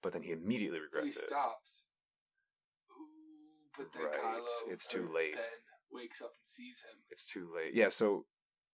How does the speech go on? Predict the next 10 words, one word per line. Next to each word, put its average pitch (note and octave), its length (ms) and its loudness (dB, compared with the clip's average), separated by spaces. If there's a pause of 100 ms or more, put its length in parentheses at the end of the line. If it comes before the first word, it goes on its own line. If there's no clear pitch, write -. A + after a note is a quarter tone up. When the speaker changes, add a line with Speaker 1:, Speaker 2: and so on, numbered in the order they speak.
(440)
Speaker 1:
I B2 140 12
mean, A#2 120 0
just B2+ 220 6
like G#2+ 140 8
to, - 120 -8 (360)
like, F2+ 220 4 (500)
Luke A#2 380 6 (400)
basically F#2 600 4 (140)
gathered E2 420 2
Force-sensitive D2+ 840 -6